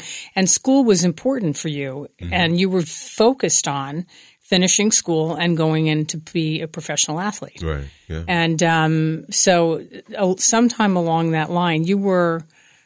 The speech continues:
Speaker 1: um, seventeen when this first happened.
Speaker 2: Sixteen.
Speaker 1: Sixteen.
Speaker 2: Yeah.
Speaker 1: And, um, okay, so let's start about, so I
Speaker 2: Yeah.
Speaker 1: just wanna go back and make sure we put that on the tape, 'cause you were having a, you were on path to having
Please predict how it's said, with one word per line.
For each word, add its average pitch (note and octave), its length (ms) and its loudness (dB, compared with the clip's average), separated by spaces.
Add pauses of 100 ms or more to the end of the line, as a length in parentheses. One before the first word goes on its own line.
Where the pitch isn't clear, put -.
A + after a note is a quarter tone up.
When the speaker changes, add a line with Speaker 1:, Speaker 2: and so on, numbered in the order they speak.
(360)
Speaker 1:
um, D#3 840 -8
seventeen F#3+ 1400 0
when D#3+ 160 -2
this D3+ 160 -2
first F#3 340 -2
happened. D#3+ 480 -8
Speaker 2:
Sixteen. - 540 -12
Speaker 1:
Sixteen. - 580 -2
Speaker 2:
Yeah. D2 260 -4 (440)
Speaker 1:
And, D#3+ 280 0
um, D#3+ 420 2
okay, F#3 200 2
so F3 160 2
let's F#3 200 2
start D#3+ 220 -2
about, D#3+ 280 -12
so D#3 160 -8
I D#3 160 -16
Speaker 2:
Yeah. E3 120 -4
Speaker 1:
just - 200 0
wanna F3 180 -2
go D#3+ 160 0
back D#3 280 -2
and E3 60 -4
make E3 120 -8
sure E3 140 -2
we D#3+ 100 -10
put D#3+ 200 -6
that D#3 120 -4
on D3+ 100 -6
the D#3+ 80 -8
tape, D#3+ 220 -6
'cause - 160 0
you G3 100 2
were G3+ 120 -2
having F3 340 -2
a, D#3 140 -4
you F3+ 160 -2
were F#3 100 0
on F3+ 120 0
path E3+ 300 -2
to F3 100 -4
having E3 400 -2